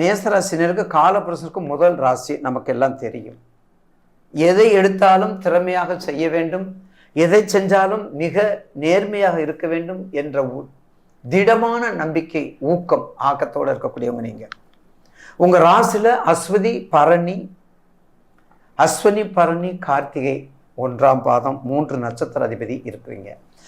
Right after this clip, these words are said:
அப்ப அஸ்வினி நட்சத்திரம், கண்டிப்பாக அஸ்வினி நட்சத்திரத்துக்கு உள்ளவங்க கேது திசையில பிறந்திருப்பீங்க. அப்ப கேது திசையில இரண்டு வருஷம், சுக்கிரன் இருபது வருஷம், அதுக்கடுத்தது சூரியன், சந்திரன். அப்ப கேது,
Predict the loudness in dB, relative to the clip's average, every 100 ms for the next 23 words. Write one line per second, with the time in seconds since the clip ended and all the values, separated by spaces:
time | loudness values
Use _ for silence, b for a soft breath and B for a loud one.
0 | B B 2 6 6 6 4 4 6 4
1 | 2 2 4 4 2 -8 _ _ _ _
2 | _ _ _ _ 2 4 4 2 2 4
3 | 4 4 2 0 2 0 -2 -2 -4 -4
4 | 0 2 2 4 4 2 -2 2 4 4
5 | 0 -6 -6 -6 -6 -6 -6 -6 -10 -12
6 | -12 -12 -12 _ b b b 0 2 2
7 | 4 6 4 2 0 0 0 2 2 0
8 | 2 2 2 0 -4 -4 -4 -4 0 2
9 | 2 2 2 2 2 2 0 -2 -2 -4
10 | -6 -4 -2 0 -4 -4 -6 -6 -6 -4
11 | -4 -6 -8 -10 -8 -8 -10 -12 -14 _
12 | _ _ b b b b b 0 4 2
13 | 6 6 8 6